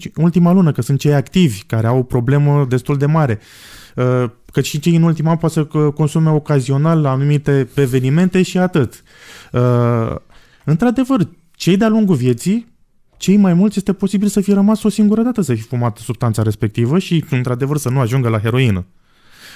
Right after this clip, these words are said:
Uh, dar sunt foarte mulți consumatori de droguri care încep, să spunem, această experiență și vor să experimenteze lucruri noi.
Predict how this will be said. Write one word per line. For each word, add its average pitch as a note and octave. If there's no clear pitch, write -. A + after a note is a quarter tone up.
Uh, C3
dar D3+
sunt -
foarte G3+
mulți G#3+
consumatori D3
de E3+
droguri A#2+
care A2+
încep, E3+
să -
spunem, A#2+
această G3
experiență C3+
și -
vor B3
să -
experimenteze A#3+
lucruri A3+
noi. G3